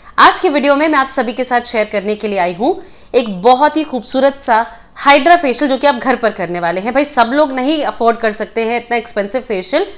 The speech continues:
लेकिन जो रिजल्ट्स आज आपको मिलने वाले हैं ना, आप बोलेंगे कि भाई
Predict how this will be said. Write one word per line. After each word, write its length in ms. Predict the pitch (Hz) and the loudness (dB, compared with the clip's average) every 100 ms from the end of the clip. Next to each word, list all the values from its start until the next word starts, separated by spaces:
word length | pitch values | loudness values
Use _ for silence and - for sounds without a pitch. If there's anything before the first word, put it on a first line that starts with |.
| - - - - | -20 -20 -12 0
लेकिन 320 | 233 247 311 | 2 2 2
जो 100 | 320 | 2
रिजल्ट्स 420 | 285 - 233 262 | 0 2 2 4
आज 140 | 277 226 | 0 0
आपको 220 | 220 233 | -2 -4
मिलने 260 | 202 220 | 0 0
वाले 200 | 220 185 | 0 -4
हैं 80 | 185 | -6
ना, 120 | 196 - - - - - | -8 -10 -18 -20 -20 0
आप 140 | 240 269 | 4 4
बोलेंगे 380 | 240 226 247 262 | 4 2 0 -2
कि 120 | 262 | -6
भाई 360 | 196 226 269 | -4 -6 -6